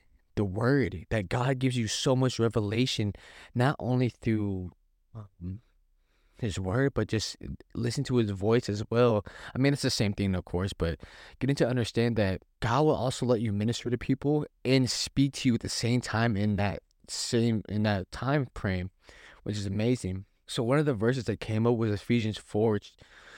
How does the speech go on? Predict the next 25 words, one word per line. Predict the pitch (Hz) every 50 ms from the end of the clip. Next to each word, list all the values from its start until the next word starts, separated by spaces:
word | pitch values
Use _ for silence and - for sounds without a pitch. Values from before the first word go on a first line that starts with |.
| - - -
uh, | - 107 101 104 -
twenty-four. | - - 123 139 151 139 - - - 101 85 73 65 - - _ _ _ _
It | - 113 -
said, | - 123 110 104 85 - - _ _
and | 95 110
it | 113 113
says | - - 127 113
that, | 117 104 98 85 87
"That | 95 107 107 -
ye | 101 127 131 131
put | - - - 135
on | 135 135 127
the | 113
new | 104 104 113 120 131
man, | 123 107 98 95 95 95
which | 95 101 104 - - - - -
after | 110 117 - - 117
God | 110 - 107 110 104
is | 107 -
created | - - - 113 107 107 101
in | 101 95
righteousness | 101 98 101 101 - - 110 - - 117 107 - -
and | 73 90 -
true | - - 117 113 107
holiness." | - 117 104 110 107 95 87 85 - - - - - -